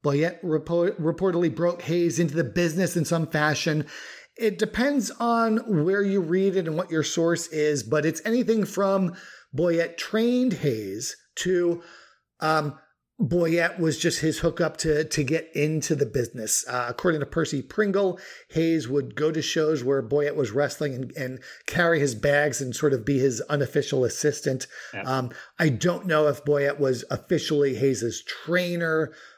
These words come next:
Speaker 1: or not. I was always under the impression that Hayes and Terry and Percy weren't necessarily self-trained, but had minimal, uh, formal training when they
Speaker 2: Hmm.
Speaker 1: first started working, uh, Outlaws, uh, around Florida and whatnot. And then, of course, Gordy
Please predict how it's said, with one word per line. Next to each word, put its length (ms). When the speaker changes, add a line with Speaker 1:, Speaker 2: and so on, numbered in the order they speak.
Speaker 1:
or 320
not. 280
I 120
was 120
always 220
under 160
the 60
impression 400
that 160
Hayes 400
and 200
Terry 400
and 240
Percy 540
weren't 260
necessarily 440
self-trained, 840
but 200
had 340
minimal, 880
uh, 280
formal 640
training 600
when 120
they 120
Speaker 2:
Hmm. 100
Speaker 1:
first 500
started 460
working, 360
uh, 220
Outlaws, 640
uh, 200
around 340
Florida 420
and 100
whatnot. 400
And 160
then, 80
of 80
course, 200
Gordy 440